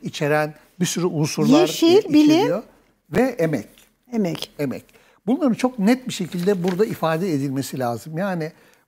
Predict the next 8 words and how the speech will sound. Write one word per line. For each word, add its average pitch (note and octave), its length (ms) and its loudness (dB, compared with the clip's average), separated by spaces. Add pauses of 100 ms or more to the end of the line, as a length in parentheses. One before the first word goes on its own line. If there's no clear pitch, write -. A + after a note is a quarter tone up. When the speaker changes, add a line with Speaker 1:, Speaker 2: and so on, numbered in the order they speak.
Speaker 1:
burada A3 380 0
şu B3+ 380 -2
üç A#3+ 200 0
tane E3+ 280 0
öneri, F3+ 460 2
önerim D#3+ 600 0
benim. D#3+ 240 -2 (640)
Geleceğin, G3 720 2